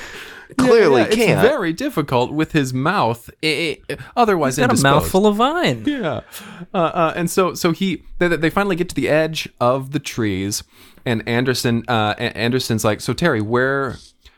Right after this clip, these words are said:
Speaker 1: wh-, where did you, where did you see these creatures?"
Speaker 3: Mm-hmm.
Speaker 1: And it, T-, Terry flies over and is like, "Um, uh, it's, it's, <laughs> it's a little strange because I seem to recall them being down at the waterfront, but I'm,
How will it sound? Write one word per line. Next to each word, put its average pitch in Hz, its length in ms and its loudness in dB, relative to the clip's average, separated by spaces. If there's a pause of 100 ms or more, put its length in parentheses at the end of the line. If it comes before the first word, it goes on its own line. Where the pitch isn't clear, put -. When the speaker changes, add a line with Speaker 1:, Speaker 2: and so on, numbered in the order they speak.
(240)
Speaker 1:
wh-, 127 300 2
where 120 180 2
did 160 140 -4
you, 165 300 -2 (280)
where 123 140 0
did 151 140 -4
you 165 60 -2
see 165 200 0
these 165 280 -2
creatures?" 196 500 -2 (260)
Speaker 3:
Mm-hmm. 110 220 -8 (160)
Speaker 1:
And 107 180 0
it, 95 100 -4
T-, 117 120 -4
Terry 113 240 2
flies 104 200 0
over 104 80 -2
and 98 60 -4
is - 40 -8
like, 95 140 -4 (240)
"Um, 156 260 2 (240)
uh, 135 460 2
it's, - 220 -6 (240)
it's, 95 340 -8
<laughs> - 40 -16
it's 160 380 -4
a 151 40 -2
little 208 160 0
strange 240 400 0 (280)
because 151 420 0 (120)
I 190 420 -2
seem 190 340 -2
to 247 80 -4
recall 185 520 0 (220)
them 151 160 2
being 156 320 0
down 135 260 0
at 165 100 -2
the - 60 -4
waterfront, 294 460 -2 (240)
but 180 100 2
I'm, 156 160 -4